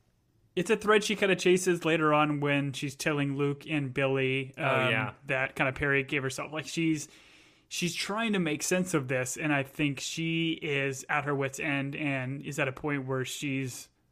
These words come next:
Speaker 1: open to believing in, you know, something, you know, m-, that more than science can explain kind of
Speaker 2: Oh,
Speaker 1: a
Speaker 2: you
Speaker 1: thing.
Speaker 2: think that's
Speaker 1: I
Speaker 2: where
Speaker 1: think
Speaker 2: she's
Speaker 1: she
Speaker 2: at right now?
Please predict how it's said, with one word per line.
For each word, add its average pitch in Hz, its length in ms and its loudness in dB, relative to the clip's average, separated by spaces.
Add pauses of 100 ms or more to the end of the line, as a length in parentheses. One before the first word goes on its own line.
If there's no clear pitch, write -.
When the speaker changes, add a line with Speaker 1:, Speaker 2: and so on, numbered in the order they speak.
Speaker 1:
open 143 400 2
to 143 140 -4
believing 131 580 -2
in, 127 380 -4 (320)
you 139 100 -6
know, 127 160 -2
something, 127 720 -4 (220)
you 143 100 -8
know, 131 340 -12
m-, 139 260 -6 (120)
that 156 220 -2
more 156 240 4
than 135 140 2
science 127 340 2
can 135 140 -2
explain 143 480 -6
kind 151 180 -4
of 165 80 4
Speaker 2:
Oh, 175 40 4
Speaker 1:
a 170 40 2
Speaker 2:
you 180 140 0
Speaker 1:
thing. - 80 -4
Speaker 2:
think 240 180 -2
that's 190 260 0
Speaker 1:
I 220 40 2
Speaker 2:
where 208 80 2
Speaker 1:
think 147 100 2
Speaker 2:
she's 196 140 0
Speaker 1:
she 160 80 0
Speaker 2:
at 180 260 2
right 185 180 -2
now? 196 200 -2